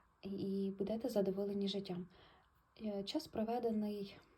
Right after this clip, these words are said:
е, буде із, е, з дорогими серцю людьми. Також, е, вам гарантований комфорт та чудове самопочуття в цей період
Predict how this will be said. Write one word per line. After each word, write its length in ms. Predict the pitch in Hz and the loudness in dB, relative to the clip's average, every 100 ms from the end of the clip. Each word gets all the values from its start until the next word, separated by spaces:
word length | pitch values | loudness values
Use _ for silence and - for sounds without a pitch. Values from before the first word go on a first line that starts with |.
| - - _ _ - | -20 -20 _ _ -12
е, 40 | 202 196 196 196 196 185 | -8 -6 -6 -8 -6 -4
буде 360 | 196 190 202 208 | -2 0 0 0
із, 300 | 196 202 196 | 0 -2 0
е, 300 | 196 190 185 | 0 2 0
з 220 | 180 - - | -2 -10 -2
дорогими 460 | 196 196 208 240 226 | 2 4 2 0 0
серцю 380 | - 214 - 202 | 0 -2 -2 -4
людьми. 480 | 208 190 185 180 - - - - - - - | -2 0 0 0 -4 -14 -18 -18 -20 -20 -8
Також, 400 | 247 - 233 202 | -6 -2 0 2
е, 200 | 196 185 185 | 2 0 -2
вам 140 | 226 233 | -4 0
гарантований 600 | 262 240 233 214 190 190 | 0 2 4 6 4 2
комфорт 600 | 208 208 - 285 - - | 0 -2 2 0 0 -4
та 180 | 202 190 | 0 0
чудове 380 | 190 185 190 196 | 0 -2 -2 -2
самопочуття 720 | 208 196 190 208 220 220 202 | -2 -2 -2 -4 -6 -2 -2
в 120 | 180 | 0
цей 100 | - | 0
період 600 | 180 185 180 175 175 - | 0 2 2 0 -2 -8